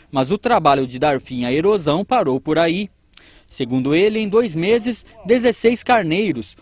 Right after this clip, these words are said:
uma vaca leiteira e um porco morreram de forma misteriosa, e ele suspeita que o lixo pode ter sido a causa. Para o proprietário, o sítio foi transformado em um lixão.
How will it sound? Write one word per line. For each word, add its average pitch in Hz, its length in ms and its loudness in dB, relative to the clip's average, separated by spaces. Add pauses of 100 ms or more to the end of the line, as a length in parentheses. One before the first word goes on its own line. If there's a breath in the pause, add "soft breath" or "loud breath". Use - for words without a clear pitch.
(100)
uma 127 160 -2
vaca 120 260 -2
leiteira 170 580 0
e 131 120 -4
um 165 60 -6
porco 202 380 0
morreram 214 480 -2
de 214 120 -4
forma 165 400 -2
misteriosa, 196 760 -2 (300 soft breath)
e 117 100 -4
ele 123 140 -2
suspeita 185 580 -2
que - 140 -8
o 240 100 -2
lixo 214 400 -4 (240 soft breath)
pode 226 300 0
ter 262 220 -4
sido 135 240 -4
a 151 80 4
causa. 170 440 -2 (560)
Para 120 200 -2
o - 20 -4
proprietário, 190 720 0 (180)
o 240 80 -4
sítio 247 420 -2
foi 262 200 -4
transformado 240 720 -2
em 147 120 0
um 160 60 0
lixão. 185 480 -2